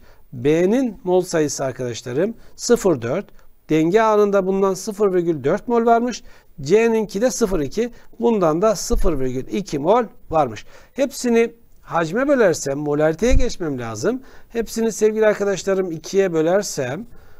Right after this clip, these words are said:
bölü iki dersem bu sıfır virgül bir molar, bölü iki dersem bu sıfır virgül iki molar, bölü iki dersem bu da sıfır virgül bir molar olur mu? Olur. Şimdi bu denkleme göre K C'yi yazarsam K C neye eşittir?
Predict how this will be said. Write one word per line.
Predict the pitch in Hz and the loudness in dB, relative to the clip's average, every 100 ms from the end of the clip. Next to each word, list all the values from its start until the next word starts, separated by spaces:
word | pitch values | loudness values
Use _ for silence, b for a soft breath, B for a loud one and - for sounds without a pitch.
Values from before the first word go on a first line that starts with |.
| b - | b -16
bölü | 135 160 185 185 | -2 0 4 2
iki | - 147 214 160 | 0 -8 -2 2
dersem | 131 110 175 214 202 170 | 2 0 -4 -4 -6 0
bu | 220 220 | 2 2
sıfır | - 226 220 214 180 | -4 -8 0 2 2
virgül | 160 143 147 123 104 | 0 -2 -4 -4 -2
bir | 139 208 | 0 2
molar, | 220 220 214 214 - b b b 123 | 4 4 4 2 -4 b b b -2
bölü | 147 190 175 | 2 2 0
iki | 143 - 196 | -4 -4 0
dersem | 139 120 110 110 | 0 -2 -10 -8
bu | 151 | -8
sıfır | - 165 151 220 180 | -6 -6 2 4 4
virgül | 135 104 - | 0 -4 -10
iki | 104 - | -12 -4
molar, | 208 214 208 208 202 b b b - | 2 4 4 2 0 b b b -18
bölü | 104 110 185 170 | -8 0 2 4
iki | 131 143 202 | 0 -2 0
dersem | 147 139 196 185 | 0 -2 -4 0
bu | 202 | 0
da | 180 | 0
sıfır | - 214 180 160 | -2 -2 0 -2
virgül | 156 160 143 | -2 -4 0
bir | 170 180 | 2 4
molar | 180 180 170 | 4 4 4
olur | 208 240 | 2 2
mu? | 233 240 b b - | -2 -6 b b -4
Olur. | 170 - - b - | -2 -2 -10 b -12
Şimdi | - 226 185 180 | -4 -2 0 0
bu | 247 | 2
denkleme | 240 233 - 220 240 | 2 2 0 0 0
göre | 202 143 107 - | 0 -2 -2 -2
K | 185 220 | 2 4
C'yi | 175 180 247 | 4 2 4
yazarsam | 214 151 127 - 107 | 2 2 -2 -6 -14
K | - 175 196 | -2 2 2
C | 180 202 147 | 2 2 2
neye | 139 233 | 0 0
eşittir? | 233 196 180 - 120 | -2 -4 -6 -6 -6